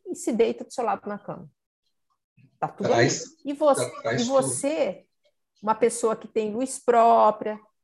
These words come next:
Speaker 1: que que você acha que esses seres vão fazer? Vão grudar na gente também. Vão sugar a gente junto. A gente já tá fraco, né? Já tá com todas as defesas, eh, desmontadas. Eles vão botar um canudinho ali pra levar mais energia nossa.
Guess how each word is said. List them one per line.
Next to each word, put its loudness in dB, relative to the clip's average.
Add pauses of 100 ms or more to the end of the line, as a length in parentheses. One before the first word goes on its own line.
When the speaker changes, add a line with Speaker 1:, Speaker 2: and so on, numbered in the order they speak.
(160)
Speaker 1:
que -10
que -20
você 0
acha 2
que 0
esses -4
seres 0
vão -4
fazer? 0
Vão -2
grudar 0
na -2
gente -8
também. -6 (1080)
Vão 0
sugar -4
a -4
gente -6
junto. -6 (680)
A -8
gente -4
já 2
tá -4
fraco, -2 (480)
né? -6 (100)
Já 0
tá 2
com -4 (220)
todas -4
as -4
defesas, -2
eh, 0
desmontadas. -2 (300)
Eles 0
vão -2
botar 0
um 0
canudinho -2
ali -4
pra -4
levar -4
mais -6
energia -6
nossa. -8